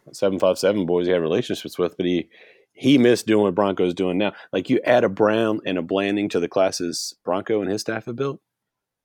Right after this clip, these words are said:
then you got, you got something going. It's just, <laughs> we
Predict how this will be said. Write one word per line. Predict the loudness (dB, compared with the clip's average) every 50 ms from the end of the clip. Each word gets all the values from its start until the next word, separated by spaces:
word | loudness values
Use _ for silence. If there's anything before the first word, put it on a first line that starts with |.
| _ _ _ _ _ _ 0
then | 0 2
you | 2 2 2
got, | 2 2 2 2 -2 -8
you | -10 -8 -4 -2
got | -2 -2 -4
something | -4 -10 -8 -8 -6
going. | -2 0 0 0 -2 -6 -10 -10
It's | -10 -10 -6
just, | -6 -6 -6 -6 -8 -16 _ _ _ _ _ _
<laughs> | _ _ _ -10
we | -8 -6